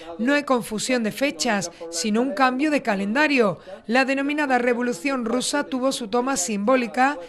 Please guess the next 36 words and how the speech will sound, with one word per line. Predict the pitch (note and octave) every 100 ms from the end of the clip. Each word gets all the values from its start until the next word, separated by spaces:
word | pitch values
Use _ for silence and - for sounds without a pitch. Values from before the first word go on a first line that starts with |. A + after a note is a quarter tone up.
| -
siguiendo | - G#3+ A#3+ B3+ C#4+
el | C#4+
calendario | C4 A3+ G#3+ A3+ A#3+
juliano, | A#3+ A3 G3+ C4+ C4 G#3+ D#3 - - G3
la | F#3+
noche | A3+ C#4+ D#4 D4+
del | C4
veinticuatro | A3+ G3+ A#3 C#4+ C#4+ D4+
al | C4+
veinticinco | A#3 G#3+ - A#3+ A3+ C4
de |
octubre | D4 - A3+ A#3+ C4+ - - -
de | G#3+
mil | A#3 D#4 D4
novecientos | A3 - B3 A#3 A#3
diecisiete. | F#3 F3+ G#3 - C#4 C4+ G#3+ D#3 - - -
Pero | A#3+ B3 B3
como | B3+ C4+
quiera | - G#3 C4+
que | A#3
Lenin, | C4 D4+ C#4 G#3+ F3
en | - G#3
la | G3+
primera | G#3+ A#3 B3+
reunión | G#3+ A3 A3+ C4+
de | A3+
su | - G3+
gobierno, | G#3+ B3+ A#3+ B3+ B3+ - - -
adoptara | A3+ B3+ B3 D4 C#4
el | A#3
calendario | A#3+ A3+ A#3+ C4+ C4+ A3+ G#3
gregoriano, | B3+ D4+ A3 G#3+ A3 C4+ D4+ - - -
los | F#3 -
hechos | C#4 E4+ E4
se | - G#3
produjeron | C4 C4 A3+ B3+ B3 C4+ C4+